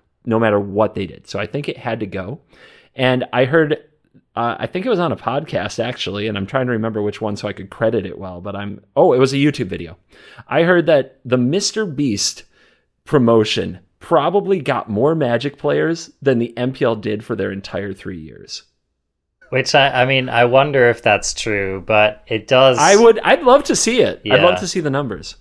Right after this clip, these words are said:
Speaker 2: Yeah,
Speaker 1: Mm-hmm.
Speaker 2: it, it does, though, highlight the fact that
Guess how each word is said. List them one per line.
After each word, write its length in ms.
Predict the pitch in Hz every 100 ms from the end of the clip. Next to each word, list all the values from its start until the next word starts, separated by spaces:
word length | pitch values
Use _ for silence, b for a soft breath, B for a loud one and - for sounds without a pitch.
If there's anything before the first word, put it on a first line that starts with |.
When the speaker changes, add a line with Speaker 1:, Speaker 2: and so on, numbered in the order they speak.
| -
Speaker 2:
Yeah, 340 | 101 101 95
Speaker 1:
Mm-hmm. 100 | -
Speaker 2:
it, 180 | 120 -
it 180 | 147 151
does, 300 | 175 180 160
though, 200 | 151 135
highlight 500 | 123 127 120 113 -
the 100 | 113
fact 460 | - 107 104 -
that 400 | 107 98 95 -